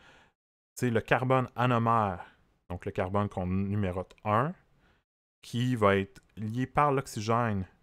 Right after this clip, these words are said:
de l'autre glucose qui était sur le carbone quatre. Donc, c'est un lien glycosidique.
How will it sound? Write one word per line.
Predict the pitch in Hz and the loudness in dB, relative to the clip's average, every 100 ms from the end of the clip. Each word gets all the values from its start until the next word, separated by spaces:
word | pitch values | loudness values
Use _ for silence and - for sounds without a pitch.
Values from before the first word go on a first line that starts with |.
| _ _ | _ _
de | 101 107 113 110 104 | -2 4 4 4 0
l'autre | 101 113 143 131 | 0 2 2 0
glucose | 113 110 131 127 117 101 98 - _ _ _ _ _ _ _ | -6 -4 2 2 2 -2 -8 -16 _ _ _ _ _ _ _
qui | 101 | -12
était | 95 107 98 98 - | -4 -2 0 -2 -10
sur | - 101 | -8 -6
le | 90 | -4
carbone | - 92 92 85 82 _ - | -4 -2 -2 -4 -8 _ 0
quatre. | 123 151 - _ - _ _ - _ _ - | 2 2 -2 _ -20 _ _ -20 _ _ -6
Donc, | 101 | -6
c'est | - 101 | -4 -2
un | 98 | 0
lien | 98 104 113 | 2 0 -2
glycosidique. | 113 147 - 123 107 98 98 110 - - | -4 -6 -2 -4 -4 -4 -2 -2 -6 -20